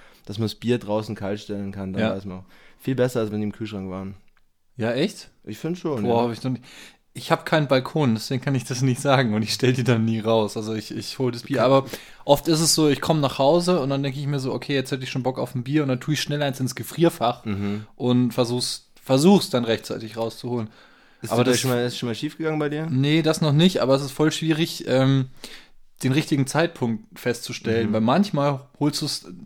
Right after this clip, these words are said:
Speaker 2: dann raus und es ist noch viel zu warm tatsächlich und
Speaker 1: Mhm.
Speaker 2: manchmal ist es auch zu kalt.
Speaker 1: Zu
Speaker 2: Das
Speaker 1: kalt?
Speaker 2: ist, äh, ja, ich bin tatsächlich jemand, der jetzt auch nicht zu kalt Bier trinkt. Also oft, wenn, ja wirklich, also wenn, ähm,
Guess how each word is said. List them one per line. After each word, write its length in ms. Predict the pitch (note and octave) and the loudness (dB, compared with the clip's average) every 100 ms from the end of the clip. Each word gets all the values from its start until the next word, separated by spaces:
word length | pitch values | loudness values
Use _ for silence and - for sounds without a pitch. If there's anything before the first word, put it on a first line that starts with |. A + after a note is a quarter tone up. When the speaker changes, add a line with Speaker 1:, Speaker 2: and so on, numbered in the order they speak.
| - | -6
Speaker 2:
dann 180 | B2 A#2+ | -4 0
raus 260 | B2 C3+ | 2 2
und 80 | C3+ | 0
es 120 | B2 | -4
ist 120 | C3 | -4
noch 160 | C3 A#2+ | -4 -4
viel 180 | - D3+ | -6 -8
zu 220 | - G#2 | -10 -8
warm 320 | G2+ F#3+ D4 | -4 0 -2
tatsächlich 480 | - A2+ B2 B2+ D3 | -4 -6 -6 -6 -6
und 80 | A2+ | -4
Speaker 1:
Mhm. 60 | |
Speaker 2:
manchmal 220 | A2+ G#2+ C3+ | -4 -6 -8
ist 100 | C3+ | -12
es 180 | C3+ | -16
auch 180 | - - | -18 -18
zu 120 | - | -14
kalt. 420 | D3 A#2+ A2+ - - - - - - - | -12 -12 -14 -16 -18 -18 -16 -16 -18 -10
Speaker 1:
Zu 140 | D#3+ | -8
Speaker 2:
Das 100 | F3 | -4
Speaker 1:
kalt? 280 | A2+ A2 B2+ | -2 0 -2
Speaker 2:
ist, 320 | C3+ - - | -4 -8 -14
äh, 540 | - B2+ B2+ B2+ C3 A#2+ B2+ _ _ - - - - _ | -8 -2 0 0 0 -4 -14 _ _ -20 -20 -20 -20 _
ja, 200 | C3+ C#3+ | 0 0
ich 100 | D3 | 0
bin 100 | D#3 | -2
tatsächlich 360 | D#3 C#3+ C#3 C3+ | -2 0 0 0
jemand, 240 | C3 B2+ | 0 2
der 80 | B2 | 2
jetzt 120 | B2 | 2
auch 120 | - | -2
nicht 240 | B2 C3 - | 0 0 -2
zu 200 | C#3+ C3+ | -6 -4
kalt 340 | A#2+ G#2+ G2+ | -2 -2 -4
Bier 180 | A#2+ A#2 | -6 -6
trinkt. 340 | - A2 G#2+ | -6 -4 -4
Also 140 | A#2 B2 B2+ | -2 -2 2
oft, 220 | C3+ - | 2 2
wenn, 280 | C#3+ D#3 G3 - - | 0 0 -6 -18 -12
ja 220 | C#3+ D3+ D#3 | 4 6 8
wirklich, 380 | G3+ D3+ C3 | 6 4 2
also 200 | B2+ C3 | 2 2
wenn, 340 | C3 C3+ C3+ C3+ A#2 | 4 4 4 0 0
ähm, 460 | B2+ B2+ B2+ B2+ | 0 2 0 -2